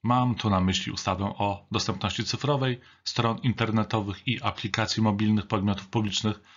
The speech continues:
oraz projekt ustawy o ochronie osób zgłaszających naruszenia prawa. Czy właściwe wdrożenie systemu zarządzania bezpieczeństwem informacji w myśl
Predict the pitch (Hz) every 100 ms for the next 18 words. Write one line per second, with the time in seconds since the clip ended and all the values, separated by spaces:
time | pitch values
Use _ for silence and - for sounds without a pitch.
0 | - - 240 - - 131 131 107 - 95
1 | 98 90 95 92 95 - - - 104 120
2 | - 90 85 92 - - - - - 107
3 | 101 110 101 95 101 85 - - - -
4 | - - - - 131 139 113 120 - 165
5 | 156 135 101 123 120 139 123 - - 131
6 | 120 113 110 123 120 104 98 131 - -
7 | 147 139 135 - 127 127 120 117 - 107
8 | - 101 104 131 143 -